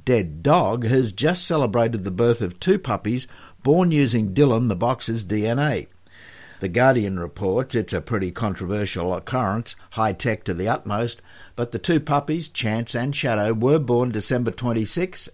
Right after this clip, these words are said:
and December twenty-eight in Seoul, South Korea.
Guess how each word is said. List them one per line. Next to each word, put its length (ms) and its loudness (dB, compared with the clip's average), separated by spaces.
and 160 -2
December 360 -2
twenty-eight 580 -2
in 200 -4
Seoul, 420 -2
South 340 -4
Korea. 380 0